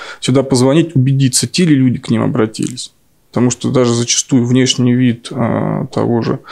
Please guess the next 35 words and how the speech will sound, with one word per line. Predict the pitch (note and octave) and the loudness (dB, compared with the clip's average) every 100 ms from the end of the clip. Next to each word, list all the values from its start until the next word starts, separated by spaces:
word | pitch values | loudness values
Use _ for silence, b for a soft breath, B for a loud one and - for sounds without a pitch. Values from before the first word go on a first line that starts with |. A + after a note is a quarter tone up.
| B - | B -2
ремонтника | A#2+ B2+ A#2+ A2 A#2 | 0 2 0 0 0
газового | A2+ A#2+ C#3 B2 A2+ | 0 2 2 2 2
оборудования, | A#2 A#2 A#2 A2+ A2+ | 2 2 2 0 2
он | B2 | 2
может | C3 B2 A#2+ | 2 2 0
ввести | A2+ - | 0 -2
в | A#2 | -2
заблуждение. | A2 A#2 A2+ A#2 G2+ - - B B | -2 -2 -4 -2 -4 -4 -8 B B
Но | B2+ | -4
всегда | - C#3 D3+ | 0 2 2
есть | A#2+ - | 2 2
номер | C3 A#2 | 2 0
телефона | - B2 A#2+ C3+ A#2 G#2 - - - | 0 0 0 0 0 0 -4 -12 -4
газовой | C3 A#2 A#2 | 0 2 2
службы, | A#2+ E3 D#3 A#2+ | 0 0 0 0
в | |
который | - - A#2+ A2+ | -2 -2 0 0
можно | A2+ B2 | -2 -2
позвонить, | - A#2+ B2+ D3+ - | -4 -2 0 0 -2
убедиться, | A#2+ B2 A2 - | -2 -2 -2 -2
вызывали | A#2 A#2+ B2+ D3+ C3 | 0 2 2 4 2
ли, | A#2 | 2
приходили | - D3+ - C3+ D#3+ | -2 -4 -4 0 0
ли | C#3 | 0
на | B2 A#2 | 0 -2
этот | - D3+ | -4 -4
адрес | A2 B2 - | -2 -2 -4
или | - A2+ | -2 -2
нет. | G2 - - B B B B | -2 -6 -12 B B B B
Поэтому | - B2+ C#3 A#2 | -6 -4 -2 0
здесь, | E3 - | 0 0
опять | B2 - B2+ | 0 0 0
же, | B2 A#2+ | 0 -2
главное, | B2+ F3 C#3+ B2+ A#2 A#2+ | 2 2 2 2 2 2
э, | - | 0